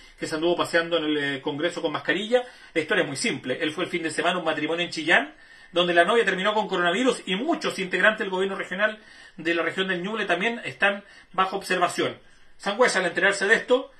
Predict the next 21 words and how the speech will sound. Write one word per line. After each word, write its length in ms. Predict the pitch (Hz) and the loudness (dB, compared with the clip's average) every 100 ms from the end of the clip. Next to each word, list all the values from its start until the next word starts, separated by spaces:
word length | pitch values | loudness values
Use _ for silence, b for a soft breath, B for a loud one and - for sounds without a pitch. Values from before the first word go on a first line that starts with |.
| b - | b -12
ayer 260 | 156 196 | -2 -2
hizo 140 | 196 175 | 2 2
abandono 380 | 160 180 214 | 2 0 0
del 120 | 180 156 | 0 0
Congreso, 540 | 185 262 - 135 - b b - | 0 0 0 -4 -10 b b -8
pero 180 | 143 156 | -4 -2
antes 180 | 180 | -2
de 60 | 165 | -2
hablar 360 | 170 196 214 - | 2 0 0 -6
lo 180 | 156 160 | -6 -6
hizo 300 | 156 - 190 | -4 -4 -4
y 60 | |
dio 120 | 151 156 | -2 -2
entrevista 400 | 156 147 156 151 | -2 -6 -6 -6
incluso 460 | 156 160 - 101 B B B | -6 -6 -6 -8 B B B
a 100 | 139 | -6
nuestros 240 | 156 156 156 | -4 -6 -4
colegas 300 | 151 156 143 | -2 0 0
de 40 | |
Televisión 380 | 139 131 131 156 | 0 -2 -2 -4
Nacional, 420 | 147 147 165 | -2 0 0